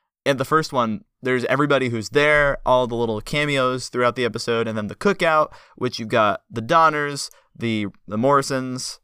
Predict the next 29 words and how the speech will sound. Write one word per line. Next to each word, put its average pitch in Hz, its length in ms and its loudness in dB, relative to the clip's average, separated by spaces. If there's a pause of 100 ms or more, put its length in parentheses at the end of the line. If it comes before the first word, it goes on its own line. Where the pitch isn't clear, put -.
(160)
and 107 400 0
Maya 131 480 2
and 107 180 -6
Grace. 135 460 0 (240)
It's 190 220 0
a, 120 240 2
it's - 100 -6
a 135 60 -2
great 113 340 0
time, 113 460 0 (300)
and 117 260 0 (100)
at 127 160 0
the 143 100 -10
cookout, 135 500 0 (520)
Mikey 135 340 2
asks 120 380 -2
his 123 80 -8
dad, 123 320 4 (180)
"Hey, 220 140 2
can 214 140 0
me 269 100 2
and 233 80 4
Vincent 220 240 0
put 208 120 0
more 202 140 2
wood 202 160 4
on 196 80 -2
the 160 80 0
fire?" 170 320 2